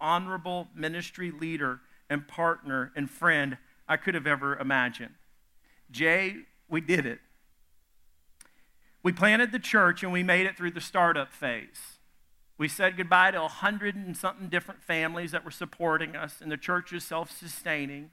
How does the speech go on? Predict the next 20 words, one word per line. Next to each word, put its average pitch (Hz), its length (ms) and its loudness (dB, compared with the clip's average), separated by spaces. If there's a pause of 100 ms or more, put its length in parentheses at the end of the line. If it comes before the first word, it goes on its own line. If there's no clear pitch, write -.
We 151 100 -6
have 156 260 4
an 170 80 -2
elder 170 260 0
team 175 320 -8
in 180 120 -10
place, 131 540 -6 (1000)
and 151 140 -8
the 160 60 -10
church 160 480 2
is 147 100 -10
functioning. 151 640 -6 (1600)
You 170 140 -2
were 202 100 2
more 202 240 4
than 185 160 -4
faithful. - 600 -4 (1000)
I 165 80 4
feel 220 320 2
like 190 300 6